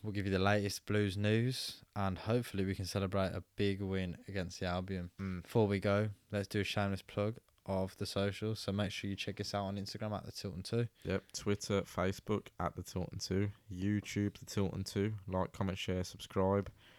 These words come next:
Speaker 2: New content coming very soon.
Speaker 1: Very, very soon. And the website, phase.
Speaker 2: And the
Speaker 1: We
Speaker 2: website,
Speaker 1: should
Speaker 2: exactly.
Speaker 1: be live this time next week. So again,
Speaker 2: Exactly.
Speaker 1: make sure you head back to the same spot, episode eighty-three. And we'll share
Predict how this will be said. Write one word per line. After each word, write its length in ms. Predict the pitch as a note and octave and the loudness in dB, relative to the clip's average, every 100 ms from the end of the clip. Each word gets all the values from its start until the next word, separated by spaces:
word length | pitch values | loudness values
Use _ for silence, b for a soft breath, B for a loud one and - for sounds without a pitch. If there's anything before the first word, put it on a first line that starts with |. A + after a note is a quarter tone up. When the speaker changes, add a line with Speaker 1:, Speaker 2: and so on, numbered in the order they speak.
| B B - | B B 0
Speaker 2:
New 200 | G#2 G#2+ | 4 4
content 540 | - G#2 F#2+ - F#2+ | 4 0 2 0 -2
coming 240 | - G2 G2 | -2 -2 2
very 300 | F#2 F#2+ F#2+ | 4 4 2
soon. 420 | - G2 F#2+ G2+ - | 2 2 4 2 -2
Speaker 1:
Very, 300 | G#2+ G#2 G2 | 0 2 2
very 260 | G2 G2 F#2+ | 2 2 2
soon. 380 | - G2+ G2+ G2 | 0 0 0 -2
And 180 | G#2 G2+ | -2 0
the 40 | G2+ | 2
website, 480 | G#2+ A#2 - A2+ | 2 2 2 0
phase. 260 | F#2+ G2 G#2 | 0 0 4
Speaker 2:
And 100 | A2+ | 6
the 40 | A2 | 8
Speaker 1:
We 120 | A#2+ | 8
Speaker 2:
website, 360 | G#2 G#2 A2 | 8 6 6
Speaker 1:
should 140 | G2+ G2+ B2 | 8 8 10
Speaker 2:
exactly. 240 | A#2 - A2+ | 8 6 6
Speaker 1:
be 40 | |
live 460 | A2 A2 G#2 G#2+ G#2+ | 8 8 8 4 4
this 220 | A#2 G#2 | 2 2
time 320 | - A2+ G#2 | 2 2 2
next 260 | G#2 G2 - | 0 -2 -2
week. 200 | A2+ F#2+ | -2 0
So 120 | G#2+ | 0
again, 220 | G2 A2 A2 | 2 4 4
Speaker 2:
Exactly. 80 | G#2 | 4
Speaker 1:
make 140 | G#2+ G#2 | 2 0
sure 200 | - G#2+ | -2 -4
you 60 | - - - | -4 -12 -2
head 280 | A#2 A2+ G#2 | 2 2 2
back 460 | - G#2 A#2 - - B B B B | 2 4 4 -2 -14 B B B B
to 100 | - | -6
the 80 | G#2+ | -4
same 500 | - - A2+ B2 A#2+ | -2 4 6 6 4
spot, 480 | - - A2+ A#2+ - A#2+ | 0 0 2 2 0 -4
episode 520 | A#2 A2+ - A2 G#2+ | -2 -2 2 2 2
eighty-three. 720 | A2+ G#2+ G2+ - A2 A2 A2+ b b b b b b b b - | 2 2 -2 -4 0 0 -2 b b b b b b b b -4
And 180 | G#2+ | 0
we'll 120 | G#2+ G2+ | 2 2
share 560 | - A2 G2+ G2 F#2+ | 2 4 4 2 -2